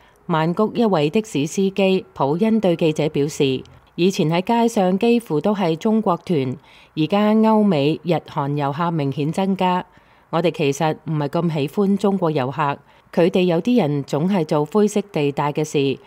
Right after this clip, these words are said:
我好討厭嗰種感覺。佢解釋，過去嚟嘅中國人好多都追求奢華消費，而家留低嘅反而係鍾意文化體驗。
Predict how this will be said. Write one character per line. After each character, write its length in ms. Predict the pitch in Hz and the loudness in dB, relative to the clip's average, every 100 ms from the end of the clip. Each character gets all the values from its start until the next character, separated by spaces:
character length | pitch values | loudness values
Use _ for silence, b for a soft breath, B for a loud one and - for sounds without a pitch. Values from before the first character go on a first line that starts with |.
| B B | B B
我 120 | 175 | 0
好 220 | 190 185 | 2 2
討 240 | 208 160 | 0 0
厭 180 | 185 185 | 0 0
嗰 140 | 175 160 | 0 -2
種 160 | 180 | -2
感 260 | 185 143 175 | -2 -2 -2
覺。 200 | 165 143 - _ _ b b b - | -2 -4 -6 _ _ b b b -4
佢 140 | 156 | -2
解 200 | 156 143 | 0 -2
釋， 240 | 160 202 180 - b b | -2 -2 -2 -6 b b
過 180 | - 180 | 0 2
去 80 | 185 | 2
嚟 300 | 180 156 147 | 2 2 2
嘅 220 | 185 180 | 0 0
中 240 | 233 233 | 0 0
國 160 | 220 175 | 0 0
人 320 | 160 139 135 b b b | 0 -2 -4 b b b
好 240 | - 156 | -4 -2
多 220 | 185 220 226 | 0 0 0
都 120 | 220 | 0
追 180 | 226 220 | 2 2
求 260 | 185 139 | 2 -2
奢 260 | 135 214 208 | 0 0 2
華 200 | 160 135 | 2 0
消 180 | - 190 | -2 -2
費， 420 | 190 165 151 151 - b b b b | 0 0 0 -2 -8 b b b b
而 120 | 165 160 | -6 0
家 240 | 220 214 | 2 2
留 220 | 196 143 | 2 0
低 120 | 143 202 | 0 -2
嘅 260 | 208 175 170 | 0 0 -2
反 260 | - 147 196 | -2 0 2
而 40 | |
係 320 | 180 147 151 | 2 0 -2
鍾 200 | 156 240 | -2 2
意 100 | 196 | 2
文 260 | 180 139 135 | 2 0 -4
化 200 | 165 156 | -4 -4
體 120 | 151 | -4
驗。 400 | 135 156 147 131 | -6 -4 -4 -4